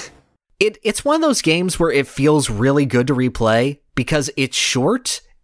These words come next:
and you feel confident in it now. Like, I, I think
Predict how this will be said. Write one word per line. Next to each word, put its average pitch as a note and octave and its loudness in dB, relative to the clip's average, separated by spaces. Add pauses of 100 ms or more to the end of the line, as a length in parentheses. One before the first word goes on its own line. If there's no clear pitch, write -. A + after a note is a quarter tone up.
and C3+ -2
you C#3+ 2
feel C3+ 0
confident D#3 -2
in F3+ 0
it F#3 -2
now. G#3 -2 (320)
Like, B2+ -2
I, D3+ -2
I D3+ 2
think G#3 -2